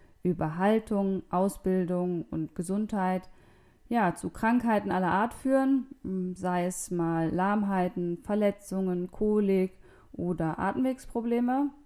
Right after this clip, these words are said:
um mal nur einen kleinen Teil anzusprechen, die bei entsprechender Umsicht meiner Meinung nach größtenteils verringert oder sogar vermieden werden könnten.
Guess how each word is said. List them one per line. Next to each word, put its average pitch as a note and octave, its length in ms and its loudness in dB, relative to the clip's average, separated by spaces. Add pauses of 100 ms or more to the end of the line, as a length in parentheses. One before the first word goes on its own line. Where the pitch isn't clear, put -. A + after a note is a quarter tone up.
(180)
um F3+ 100 -2
mal E3+ 160 2
nur E3+ 260 2
einen D#3+ 380 -2 (160)
kleinen G3+ 420 0
Teil A#3 280 0
anzusprechen, A3 1000 -2 (960)
die C4+ 580 4
bei G#3 360 0
entsprechender G3+ 580 0
Umsicht A#3 720 0 (320)
meiner E3+ 380 0
Meinung G3 320 0
nach F#3 440 0
größtenteils F#3 720 0
verringert G#3 580 0
oder F3+ 220 0
sogar D#3+ 340 -4
vermieden E3+ 680 0
werden F3 280 -6
könnten. - 380 -14